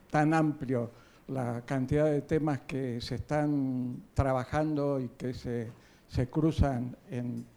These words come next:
en estos debates que estáis teniendo y en esta preparación, si habéis introducido otros temas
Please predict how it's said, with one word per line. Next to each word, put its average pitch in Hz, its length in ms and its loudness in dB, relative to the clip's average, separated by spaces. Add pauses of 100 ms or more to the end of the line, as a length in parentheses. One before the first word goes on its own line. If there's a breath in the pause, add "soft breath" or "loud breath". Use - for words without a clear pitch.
(360)
en 127 160 -2
estos 135 480 0
debates 139 460 0
que - 100 -10
estáis 127 340 -4
teniendo 143 560 0
y 120 60 -4
en 120 80 -4
esta 135 240 -4
preparación, 139 720 -2 (720 loud breath)
si - 200 6
habéis 175 340 4
introducido 175 1000 2 (960)
otros 170 440 2
temas 175 360 0